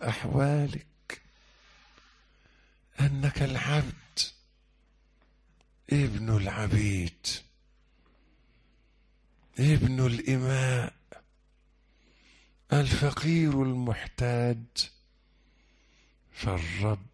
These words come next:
الكريم لا يرد من سأله.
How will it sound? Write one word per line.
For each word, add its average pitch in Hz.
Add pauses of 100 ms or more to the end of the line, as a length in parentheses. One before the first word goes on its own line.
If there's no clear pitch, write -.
(120)
الكريم 95
لا 92
يرد 87
من 73
سأله. -